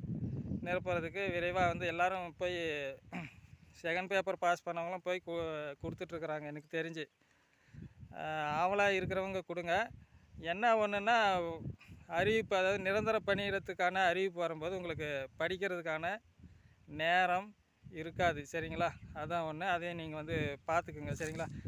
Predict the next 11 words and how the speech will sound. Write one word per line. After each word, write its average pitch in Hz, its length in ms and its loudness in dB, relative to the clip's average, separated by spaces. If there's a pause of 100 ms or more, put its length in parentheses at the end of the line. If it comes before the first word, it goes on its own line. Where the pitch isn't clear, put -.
(240)
கண்டிப்பா 208 380 6
இந்த 196 200 6
இடைநிலை 214 500 6
ஆசிரியர் 180 540 6
பணியிடத்துக்கு 170 560 -2 (600)
இன்னும் 202 280 -2
கொஞ்சம் 185 300 -2
கூடுதல், 190 420 0 (500)
அஹ், 175 300 -4
பணியிடம் 170 420 -2
அறிவிப்பு 170 400 -2